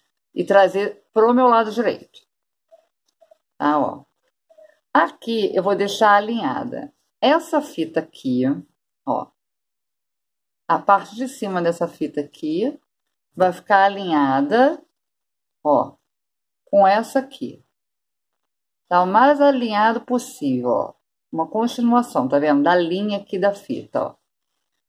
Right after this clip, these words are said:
Fazendo dessa forma, aqui ele já vai ficar com uma pequena diferença. Aqui vai ficar mais altinho. Tem aqui mais ou menos meio centímetro.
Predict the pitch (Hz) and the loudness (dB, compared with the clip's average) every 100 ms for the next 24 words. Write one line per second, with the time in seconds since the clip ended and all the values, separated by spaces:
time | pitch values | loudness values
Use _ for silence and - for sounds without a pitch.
0 | _ 262 269 349 440 262 196 175 160 - | _ 2 4 2 0 2 0 0 -4 4
1 | 202 175 160 147 - 190 - 233 220 196 | 6 6 2 -4 -2 -2 -2 -2 -2 0
2 | 214 208 240 254 226 214 208 208 208 214 | 0 2 2 2 0 -2 -2 -4 -2 -2
3 | 196 196 - 220 185 151 147 160 147 160 | -2 -4 -4 -2 0 -2 -2 -6 -4 -2
4 | 165 - 175 175 175 190 190 - 165 151 | -2 -2 -2 0 2 2 0 -8 -6 -2
5 | 139 - _ _ _ _ - 160 156 - | -2 -4 _ _ _ _ -6 -4 -4 -4
6 | 185 175 180 180 175 185 190 170 139 _ | -2 0 0 0 -2 -4 -6 -10 -14 _
7 | _ _ 170 170 180 208 208 220 214 - | _ _ -4 -2 0 -2 -4 -4 -4 -6
8 | 175 160 151 - 139 - | -6 -4 -6 -8 -16 -16